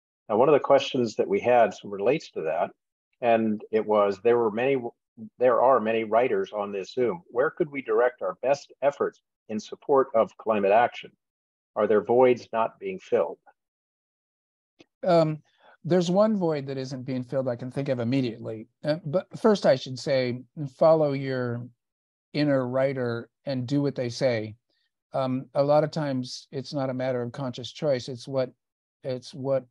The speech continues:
Speaker 2: the, the, the invisible and not well connected to you little writer inside you tells you to write. That's the way it is for me. But what we don't have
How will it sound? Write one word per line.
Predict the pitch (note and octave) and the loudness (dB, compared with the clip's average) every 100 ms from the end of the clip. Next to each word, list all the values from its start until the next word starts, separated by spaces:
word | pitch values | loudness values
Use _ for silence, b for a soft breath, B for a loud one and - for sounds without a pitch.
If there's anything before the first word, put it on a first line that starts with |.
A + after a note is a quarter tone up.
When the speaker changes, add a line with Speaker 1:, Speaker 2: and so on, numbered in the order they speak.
| _ C#3 | _ -12
Speaker 2:
the, | C3+ B2+ B2 B2 B2 _ | -4 -2 -2 -8 -12 _
the, | C#3 C3+ C3 B2+ _ D#3+ C#3 | -12 -10 -10 -14 _ -20 -12
the | C3+ B2+ B2 A#2+ A#2+ _ _ _ - | -8 -6 -6 -8 -12 _ _ _ -14
invisible | C#3 C3 C#3 C#3+ C#3 C3 B2+ | -10 -8 -8 -8 -6 -4 -4
and | A#2+ A#2+ A#2+ - - | -4 -6 -8 -12 -12
not | C#3 D3 C#3+ | -8 -6 -8
well | C3+ C3 C3 | -8 -2 -2
connected | B2 C3 C3 - C3+ A#2 - | -2 -8 -8 -10 -10 -10 -8
to | B2+ | -8
you | B2+ C#3 C#3+ B2 A2+ _ B2+ | -6 -6 -4 -4 -8 _ -10
little | C3+ B2+ | -6 -6
writer | A#2+ C3+ C3+ A#2+ | -2 -2 -2 -6
inside | A#2 - C#3+ C#3 | -8 -2 -2 0
you | B2 A#2 A#2 _ _ | -4 -6 -10 _ _
tells | - D#3 C#3 | -4 -2 -2
you | |
to | A#2+ | -6
write. | A2+ B2+ G#2+ - _ - | -2 0 0 -6 _ -10
That's | C#3+ D3+ D#3 | 2 2 2
the | D3 | -6
way | C3 | -4
it | B2 | -4
is | A#2+ | -6
for | - A2+ | -10 -10
me. | A#2+ G#2+ _ _ b b b b b b | -10 -10 _ _ b b b b b b
But | C#3+ G3+ B2+ - _ _ _ _ - | 6 6 6 0 _ _ _ _ -8
what | F3 B3 | -6 -4
we | A#3+ | -4
don't | F#3+ F#3+ A#3 B3+ | -4 -2 -2 -2
have | G#3+ F3 F3 A#2 A2+ | -4 -4 -2 -2 -8